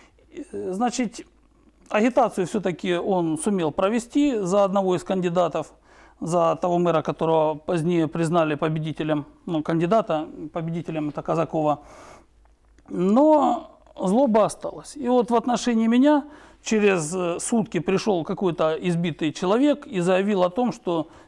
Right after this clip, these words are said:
Сергей Зарецкий якобы его избил. На самом деле на том месте в Д К в то время было крайне много полицейских, вооруженных автоматами, много кинокамер.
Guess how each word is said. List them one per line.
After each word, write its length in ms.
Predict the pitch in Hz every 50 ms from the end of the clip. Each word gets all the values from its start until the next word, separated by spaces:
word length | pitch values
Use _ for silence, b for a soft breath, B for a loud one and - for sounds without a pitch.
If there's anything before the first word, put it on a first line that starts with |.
| B -
Сергей 240 | 196 190 196 208 190
Зарецкий 440 | 175 190 214 254 247 - - 190 170
якобы 400 | 185 214 214 - 190 175 160 165
его 240 | 165 160 180 196 180
избил. 320 | 151 143 143 147 143 139 - _ -
На 120 | 214 208
самом 280 | 190 254 226 220 208 190
деле 300 | 196 202 185 185 175 165 B B B B B B B
на 140 | - 180
том 160 | 180 - 208 196
месте 300 | 196 185 165 - - 160
в 80 | 147
Д 100 | 151 185
К 200 | - - 180 160
в 60 | - -
то 80 | 202
время 320 | 175 175 180 170 160 160 156
было 220 | 156 170 170 165
крайне 320 | - 196 190 175 160 160 156
много 360 | 160 156 151 143 156 143 - B B B B B B B - -
полицейских, 640 | - 196 214 233 - - 277 254 - - 190 - -
вооруженных 480 | 180 185 202 202 180 202 190 175 -
автоматами, 840 | 190 196 - - 233 240 247 240 226 233 220 196 196 196 190 190 180
много 320 | 175 175 185 202 180 175 170
кинокамер. 640 | - 175 185 196 190 - 247 220 202 180 165 156